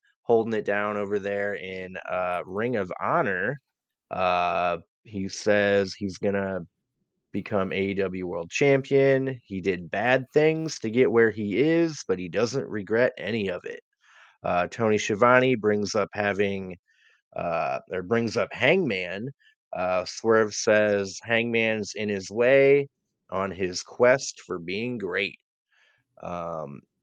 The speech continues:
he says, uh, he's the man who's beaten Hangman twice now, and maybe third time's a charm. Uh, he says he is gonna become Black History when he beats Adam Page.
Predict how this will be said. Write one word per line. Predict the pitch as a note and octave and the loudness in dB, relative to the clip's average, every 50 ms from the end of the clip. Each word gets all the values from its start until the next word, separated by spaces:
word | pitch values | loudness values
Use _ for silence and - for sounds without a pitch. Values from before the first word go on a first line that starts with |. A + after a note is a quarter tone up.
| _ _ _ _ _ _ | _ _ _ _ _ _
he | G2+ - G2+ G2 | -10 -8 -8 -8
says, | - - - G#2+ G2+ G2+ G2+ G2+ G2+ G2 F#2+ F#2+ F#2+ F#2 F2 - - - - | -8 -2 2 2 2 4 2 2 0 0 -2 -4 -6 -8 -12 -14 -16 -14 -10
uh, | - D#2+ E2+ D#2+ C#2 B1+ A1 G#1+ G1+ A1+ B1 - _ _ _ _ _ _ _ _ _ _ _ _ _ _ _ _ _ _ _ _ _ _ _ _ _ _ _ _ _ _ | -6 -6 -6 -6 -8 -10 -14 -14 -14 -14 -14 -16 _ _ _ _ _ _ _ _ _ _ _ _ _ _ _ _ _ _ _ _ _ _ _ _ _ _ _ _ _ _
he's | _ _ - A#2 G2 F#2 | _ _ -8 -8 -6 -6
the | G2+ | -4
man | F#2+ A2 A2 A2+ A#2 A#2 G#2+ | -2 -2 0 0 0 -2 -2
who's | F#2+ G2+ F#2 E2+ - | -4 -6 -8 -8 -10
beaten | _ - G#2 G#2 - - F#2+ | _ -6 -6 -6 -6 -6 -6
Hangman | F#2+ G#2 A2 G2+ G#2 G2 F#2+ F#2 F2 F#2 F#2 | -4 0 0 0 0 0 -2 -4 -6 -8 -8
twice | - - A#2+ B2+ C#3 C#3+ C#3 - - | 0 4 6 6 6 6 4 0 -2
now, | C3+ C#3 C#3 C3+ C3+ C3+ C3+ C3+ C3+ C3+ C#3 _ - - _ _ _ - | 2 4 4 4 4 4 4 2 0 -2 -4 _ -20 -20 _ _ _ -8
and | F2+ F2+ F2+ F2+ F#2 | -6 -6 -4 -4 -2
maybe | F#2+ G2+ G#2 G#2+ G#2+ | 0 0 2 0 -2
third | G#2 - - G#2+ A2+ A#2+ C3 B2 | -4 -2 0 2 2 2 2 0
time's | - B2 A#2 A#2+ C3 C#3 C3+ B2 C3+ | 0 4 4 4 4 2 0 -4 -6
a | C#3 | -8
charm. | - - - G2 F#2+ A2+ A#2 F#2 D2+ A1 G#1+ A1 - _ _ _ _ _ _ _ _ _ _ - | -8 -4 -2 0 0 0 0 0 -2 -6 -12 -18 -20 _ _ _ _ _ _ _ _ _ _ -6
Uh, | E2 F2 F2 E2+ E2 E2 D#2+ D#2+ D#2+ D2+ - _ _ _ _ _ | -4 -4 -2 -2 -2 -2 -2 -4 -6 -8 -10 _ _ _ _ _
he | - - - F2+ | -20 -16 -16 -14
says | - - - G#2 F#2+ G2 F#2+ F#2 F#2 F#2 - - - - | -12 -2 0 0 2 2 0 -2 -4 -6 -10 -14 -14 -8
he | B2 C3 D3 D#3 D3 B2 | -6 -4 0 2 2 2
is | G#2 G2 - | 2 0 -4
gonna | G#2 F#2+ F#2 F2 | -6 -6 -6 -6
become | F2 F#2 F2 - - F#2+ F2+ F2+ E2+ | -8 -10 -10 -6 -4 -4 -4 -6 -6
Black | D#2 E2+ F2+ F2+ F2+ - - | -4 -2 0 0 0 -2 -2
History | - G#2 F2 - - - - G2 F2+ F2+ F2+ F2 | -2 -2 -2 -2 -6 -8 -8 -8 -6 -6 -6 -6
when | F2 F2+ F2+ F#2 | -6 -8 -10 -10
he | F#2 G2+ G2 | -8 -8 -10
beats | F2 D#2+ D2+ E2+ F#2 - - - - - | -8 -10 -10 -10 -10 -10 -10 -10 -8 -6
Adam | C#2+ E2+ F2 F2+ G2 G2+ G2+ - | -6 -4 -4 -4 -4 -4 -6 -8
Page. | - - G#2 G2 G2 F#2 D#2 C2 A#1+ - - - - | -10 -6 -4 -2 -2 -2 -2 -6 -10 -12 -12 -14 -14